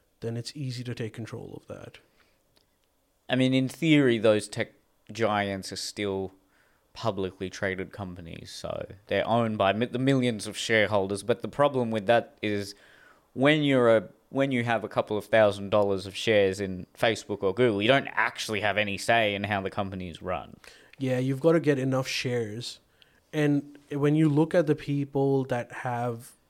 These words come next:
Speaker 1: that are able to make those decisions, they outnumber the little guys by a huge margin.
Speaker 2: Mm.
Speaker 1: So it is still owned by a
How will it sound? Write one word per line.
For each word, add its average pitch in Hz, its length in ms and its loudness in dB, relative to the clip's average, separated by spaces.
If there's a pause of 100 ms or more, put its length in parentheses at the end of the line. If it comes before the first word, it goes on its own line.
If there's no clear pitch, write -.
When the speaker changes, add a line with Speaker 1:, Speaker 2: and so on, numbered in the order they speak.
(120)
Speaker 1:
that 131 180 -2
are 131 160 2
able 151 280 2
to 165 100 4
make 156 220 2
those 156 180 0
decisions, 165 840 -4 (720)
they 123 240 -6 (280)
outnumber 117 800 -6 (100)
the 127 100 -6
little 113 240 -6
guys 113 540 -16
by 120 120 -6
a 117 60 -6
huge 120 300 -10
margin. 101 420 -10
Speaker 2:
Mm. 80 60 -10
Speaker 1:
So 131 200 -4
it 135 180 -4
is 156 360 2 (280)
still 131 500 -2
owned 127 340 -4
by 113 360 -6 (360)
a 120 120 -8